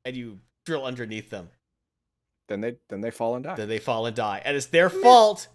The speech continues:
Speaker 1: for not having situational awareness.
Speaker 2: Exactly.
Speaker 1: Saturday, eight P M, Legion with live stream, where all the cool kids hang out. We've established that. If you're here,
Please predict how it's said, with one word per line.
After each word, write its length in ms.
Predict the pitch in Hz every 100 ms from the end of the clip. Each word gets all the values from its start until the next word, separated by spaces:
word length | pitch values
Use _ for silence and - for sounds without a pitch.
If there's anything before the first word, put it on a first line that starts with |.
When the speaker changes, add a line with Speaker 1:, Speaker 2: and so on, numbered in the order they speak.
| _ _ _
Speaker 1:
for 100 | 170
not 180 | 151 151
having 200 | 165 147
situational 560 | - 156 143 135 - 117
awareness. 520 | 110 104 78 - _ _ _ _ -
Speaker 2:
Exactly. 420 | 98 101 - 90 _ _ _ _ _ _ 254 226
Speaker 1:
Saturday, 720 | - 277 254 196 165 110 85 - - -
eight 200 | 233 -
P 200 | 196 202
M, 200 | 190 147
Legion 140 | 139 160
with 160 | 180
live 420 | 135 143 120 113
stream, 640 | - 135 123 110 104 95 95
where 100 | 110
all 80 | 143
the 80 | 151
cool 240 | - 170
kids 320 | - 170 160 -
hang 320 | 156 165 156
out. 400 | 113 95 - _ _ _ _ _ _ _ _
We've 100 | 120
established 420 | 127 - 127 117 -
that. 220 | 101 -
If 120 | 95
you're 80 | 120
here, 360 | 117 113 123